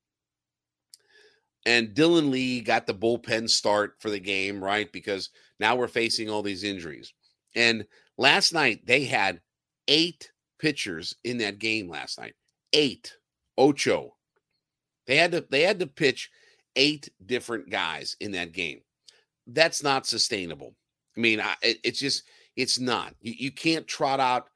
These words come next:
seven or eight guys a night in bullpen games when you need them. And, and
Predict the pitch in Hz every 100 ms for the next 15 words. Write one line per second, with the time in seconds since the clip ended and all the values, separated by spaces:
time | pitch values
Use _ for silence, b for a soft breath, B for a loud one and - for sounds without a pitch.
0 | _ _ - - - 160 147 151 139 -
1 | 120 123 80 110 101 110 104 98 98 123
2 | 101 92 - - _ _ - 117 107 90
3 | 123 127 120 107 98 113 123 104 95 87
4 | 98 101 107 110 131 135 92 57 _ _
5 | _ _ _ _ _ 127 131 - 135 127
6 | 117